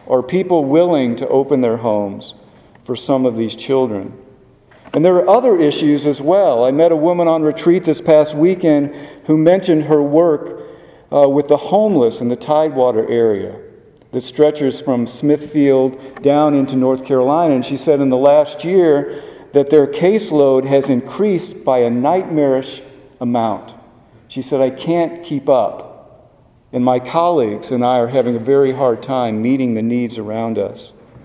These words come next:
I think about what played out on our national stage the last couple of weeks around the Brett Kavanaugh nomination. Another example, a reminder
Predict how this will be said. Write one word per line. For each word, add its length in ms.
I 120
think 180
about 280
what 180
played 320
out 180
on 100
our 120
national 400
stage 480
the 80
last 320
couple 280
of 120
weeks 440
around 320
the 80
Brett 280
Kavanaugh 520
nomination. 840
Another 440
example, 840
a 80
reminder 1000